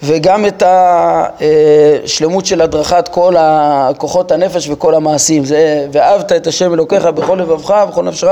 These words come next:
בכל מאודיך". ש"ואהבת" אצל הרמב"ם זה קודם כל, אה, יש בזה את ההשכלה, כמו שאנחנו רואים פה, כמו שבמצוות האמונה והייחוד,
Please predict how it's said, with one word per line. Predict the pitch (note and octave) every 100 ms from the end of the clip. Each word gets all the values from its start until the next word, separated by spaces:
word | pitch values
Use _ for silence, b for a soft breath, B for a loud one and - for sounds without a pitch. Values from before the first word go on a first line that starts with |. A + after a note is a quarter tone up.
| F#3+
בכל | E3+
מאודיך". | E3+ D#3+ D#3+ G3 D3 A#2+ B B B B B B
ש"ואהבת" | - C#3+ D3+ F3+ A3 B3 G3
אצל | G#3 F#3 F3+ F#3+
הרמב"ם | F#3+ A3 G#3 F#3
זה | E3+
קודם | F#3+ A3 G#3
כל, | F3 G#3+ G#3+ G#3 G3 E3 - - B B - -
אה, | F3+ F3 E3 E3+
יש | G3+ F#3+
בזה | F3+ F#3 E3 G3
את | F#3+
ההשכלה, | F#3 F3 - G3 F#3+ F#3+ F3 F#3 - F3
כמו | F#3
שאנחנו | F#3+ F3+ F3
רואים | F#3 G3
פה, | F#3+ G#3+ F3+ - B -
כמו | G#3+
שבמצוות | A3 G#3 G3+ E3+ G#3+ G#3+
האמונה | G#3 F#3+ G3 A3
והייחוד, | F#3 F#3 F3 B3+ B3+